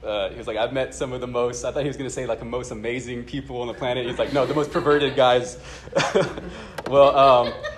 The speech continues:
let's just give Homer and, uh, Pastor Homer and Pastor Lauren a hand of applause, 'cause they, I know, I know they are,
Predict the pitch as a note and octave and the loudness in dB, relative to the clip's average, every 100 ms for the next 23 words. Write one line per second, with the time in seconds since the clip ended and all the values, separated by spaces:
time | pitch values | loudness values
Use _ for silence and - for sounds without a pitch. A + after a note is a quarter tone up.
0 | - F#3+ B3+ F3+ A3 F#3+ C#3 C3 G2+ C3+ | -2 0 2 4 6 6 4 -8 -8 -6
1 | - E3+ F3+ F#3 F#3 C#3 C#3 C3 B2+ A#2+ | 0 2 4 4 2 2 0 2 -2 -6
2 | - - - B2 A#2+ - F#3 F3+ D#3+ D#3 | -12 -18 -8 -4 -2 4 4 4 2 2
3 | D#3 D#3 C3 B2 A#2+ C3 C3+ C3 B2+ C3 | 4 2 0 -4 -2 -2 -2 -4 -2 -2
4 | A2 B2 A#2+ A#2 A#2+ A#2 A#2 A#2+ - B2+ | -2 -2 -4 -2 0 0 0 -8 -4 -4
5 | - - - - G5 A5 A#5 A#5 A#5+ A#5 | -4 -6 -6 -2 4 6 8 6 6 4
6 | A#5 A#5 - - - - - D3 F3 F#3 | 6 6 6 4 -2 -2 0 4 8 10
7 | F3+ E3 F3+ E3+ E3 E3 D#3 D3 C#3 | 10 8 6 6 6 6 6 6 4